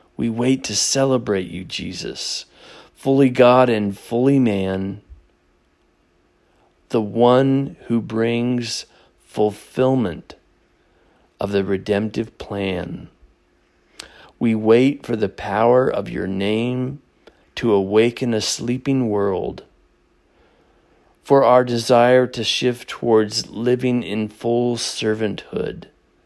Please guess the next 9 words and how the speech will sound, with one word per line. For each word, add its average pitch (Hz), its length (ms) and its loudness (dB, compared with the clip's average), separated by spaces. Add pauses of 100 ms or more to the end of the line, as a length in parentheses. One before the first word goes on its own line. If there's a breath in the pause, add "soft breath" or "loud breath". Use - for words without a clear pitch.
(840 soft breath)
for 135 200 4
having 123 340 2
hearts 135 560 0
that - 340 0
feel 131 520 4
as 101 400 -4
your 131 540 6
heart 101 360 -4
feels, - 800 -10